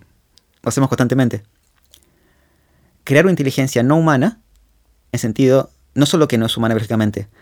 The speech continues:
sino que piensa cosas que los humanos no pueden pensar de formas diferentes, esa es la novedad. Y eso es lo que está pasando. Lo interesante de Siri o Alexa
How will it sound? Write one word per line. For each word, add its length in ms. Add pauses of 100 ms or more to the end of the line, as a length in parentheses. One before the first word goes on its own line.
(300)
sino 220
que 100
piensa 340
cosas 220
que 80
los 80
humanos 180
no 100
pueden 160
pensar 440 (260)
de 80
formas 200
diferentes, 580 (600)
esa 220
es 60
la 100
novedad. 520 (720)
Y 100
eso 120
es 20
lo 60
que 60
está 520 (120)
pasando. 520 (560)
Lo 140
interesante 520
de 340 (100)
Siri 440
o 80
Alexa 400